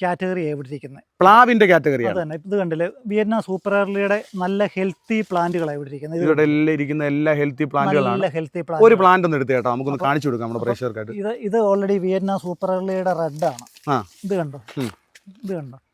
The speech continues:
Speaker 2: ഉം.
Speaker 1: വിയറ്റ്നാം സൂപ്പർ ഏർലിയുടെ റെഡാണ്.
Speaker 2: ആ.
Speaker 1: റെഡിന് ഒരു അപാര ടേസ്റ്റാണ്. സാധാ, ഏഹ്, സൂപ്പർ വിയറ്റ്നാം എയറിലേക്കാട്ടിൽ ഭയങ്കര ടേസ്റ്റാണ് ഈ റെഡ്.
Speaker 2: റെഡ് അല്ലേ?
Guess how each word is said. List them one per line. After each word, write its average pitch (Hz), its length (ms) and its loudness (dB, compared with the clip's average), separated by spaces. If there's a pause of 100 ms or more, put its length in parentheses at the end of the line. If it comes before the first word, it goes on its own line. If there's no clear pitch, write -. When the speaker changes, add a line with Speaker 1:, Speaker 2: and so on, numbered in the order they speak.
Speaker 2:
ഉം. 110 200 -10 (100)
Speaker 1:
വിയറ്റ്നാം 202 320 -4
സൂപ്പർ 180 320 -6
ഏർലിയുടെ 180 380 -4
റെഡാണ്. 147 640 -8
Speaker 2:
ആ. 120 180 -2 (140)
Speaker 1:
റെഡിന് 175 260 -2
ഒരു 220 180 -2
അപാര 196 400 -2 (100)
ടേസ്റ്റാണ്. 160 540 -6 (200)
സാധാ, 208 500 -2
ഏഹ്, 196 920 -6
സൂപ്പർ 190 240 0
വിയറ്റ്നാം 180 440 -2
എയറിലേക്കാട്ടിൽ 180 680 -4 (400)
ഭയങ്കര 196 280 -2
ടേസ്റ്റാണ് 160 500 -10
ഈ 156 60 -8
റെഡ്. 147 520 -8
Speaker 2:
റെഡ് 123 180 0
അല്ലേ? 131 180 2